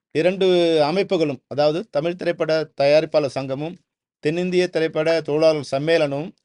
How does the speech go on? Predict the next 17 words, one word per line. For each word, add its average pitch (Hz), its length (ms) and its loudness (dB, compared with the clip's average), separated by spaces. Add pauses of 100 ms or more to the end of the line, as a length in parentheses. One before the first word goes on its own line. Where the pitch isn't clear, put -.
(260)
இணைந்து 190 400 -2
பயணிப்பது 160 540 -2
என்றும், 127 320 -8 (960)
பத்து 208 480 0
மூணு 190 360 -2
ரெண்டாயிரத்தி 170 380 0
இருபத்தைந்து 160 420 -4
முன்பு, 151 420 -6
அதாவது 156 340 2
வந்து 160 240 -4
அந்த 151 180 -4
ஒ-, 123 360 -2
போன 160 600 0
ஒப்பந்தத்தின்படி 180 840 -2
என்னென்னலாம் 190 480 -2
சாராம்சம் 165 460 0
இருக்கோ 151 320 -4